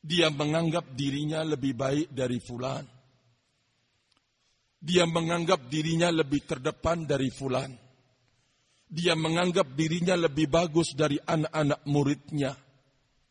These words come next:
Dan seterusnya. Ini kan sebuah tanda Anda ini sedang merugi, ya akhi. Wahai saudaraku, kita ini sedang merugi dengan ketaatan.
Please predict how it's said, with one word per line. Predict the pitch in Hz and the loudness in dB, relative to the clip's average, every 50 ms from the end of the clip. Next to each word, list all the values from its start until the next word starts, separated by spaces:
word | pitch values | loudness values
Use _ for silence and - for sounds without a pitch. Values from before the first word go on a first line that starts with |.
| _ _ _ _ _ _ _ _ _ | _ _ _ _ _ _ _ _ _
Dan | _ - 160 151 220 269 285 | _ -8 2 6 6 6 6
seterusnya. | 285 - 262 247 - - 247 240 269 220 - - - - 175 135 - - _ _ _ _ _ _ _ _ _ _ _ _ _ _ _ _ _ _ _ _ _ _ _ _ _ _ - | 4 2 2 0 2 2 2 2 2 0 0 -2 -6 -6 -8 -8 -8 -10 _ _ _ _ _ _ _ _ _ _ _ _ _ _ _ _ _ _ _ _ _ _ _ _ _ _ 2
Ini | 269 262 277 311 339 - - - | 4 4 4 4 0 -4 -4 -4
kan | 294 277 262 | -4 -4 -4
sebuah | 240 - - 294 262 208 208 226 226 226 185 180 - - | -4 -2 0 0 0 2 4 6 6 6 4 4 -2 -4
tanda | 220 220 262 294 285 240 190 208 160 139 - - - - - - - - | -2 0 0 0 0 0 2 2 2 2 -2 -8 -20 -20 -20 -20 -8 -4
Anda | 233 226 220 196 226 - | 2 4 6 6 6 6
ini | - 233 262 339 370 | 6 4 4 4 2
sedang | - - 339 180 233 226 214 202 | 0 0 2 4 6 6 6 6
merugi, | 202 214 202 226 269 294 - - - 349 320 269 220 | 6 6 6 6 2 0 -2 -2 -2 0 4 4 4
ya | - | 4
akhi. | - 165 160 - - 139 123 110 - _ _ - - - - - | 2 -2 -4 -4 -6 -12 -14 -14 -18 _ _ -20 -20 -20 -16 -4
Wahai | - 233 226 196 196 226 220 196 | 0 2 2 4 4 4 4 2
saudaraku, | - - 214 196 180 165 160 180 165 156 143 - - - 139 - - - - - _ | 2 2 4 4 4 6 6 4 4 4 0 -2 -2 -8 -10 -10 -10 -14 -18 -18 _
kita | - - 302 294 247 - - 233 214 - - - 254 | -4 -2 -2 -2 -2 -2 -4 -4 -4 -4 -4 -4 -2
ini | 254 294 277 | 0 0 0
sedang | 226 - - - 196 180 240 226 214 220 | 0 -2 -4 -4 2 4 4 4 4 4
merugi | 220 226 233 247 285 311 294 - 277 | 4 2 2 2 -2 -4 -4 -4 -6
dengan | 240 185 226 226 226 202 180 165 | -2 0 2 4 4 4 2 2
ketaatan. | - 254 - - 240 - 190 190 - - 151 135 117 | -2 -4 -2 -2 0 2 2 2 2 2 -4 -4 -4